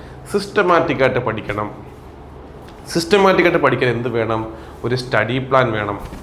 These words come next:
മാസ്റ്റർ കെ അക്കാഡമി പ്രൊവൈഡ് ചെയ്യുന്നു ഒരു സ്റ്റഡി പ്ലാൻ. ഈ സ്റ്റഡി പ്ലാൻ ഒരുപാട് പ്രത്യേകതകളുണ്ട്. കാരണം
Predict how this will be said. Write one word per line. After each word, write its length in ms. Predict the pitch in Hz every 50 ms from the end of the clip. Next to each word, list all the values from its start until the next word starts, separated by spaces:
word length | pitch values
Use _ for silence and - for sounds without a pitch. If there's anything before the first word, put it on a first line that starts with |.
| - - -
മാസ്റ്റർ 420 | 127 135 139 143 - - - 143
കെ 160 | 139 - 135 120
അക്കാഡമി 400 | 113 - 120 117 113 113 113 117
പ്രൊവൈഡ് 420 | - 120 110 107 113 117 117 117
ചെയ്യുന്നു 520 | 120 110 104 104 110 113 135 151 151 - - - - - - 113
ഒരു 140 | 117 120
സ്റ്റഡി 360 | 117 - - 110 107 107 113 107
പ്ലാൻ. 260 | - - 107 101 98 - - - - - - - - - - - - - - -
ഈ 120 | - 214 254
സ്റ്റഡി 380 | 240 - - 151 139 147 160
പ്ലാൻ 320 | 170 165 160 160 156 151 147
ഒരുപാട് 400 | 127 120 123 127 135 143 143 143
പ്രത്യേകതകളുണ്ട്. 800 | 139 - 104 101 - 117 113 107 113 110 110 104 98 95 95 98 95 - - - - - - - - - -
കാരണം 640 | 131 139 151 147 131 123 127 143 147 - - - -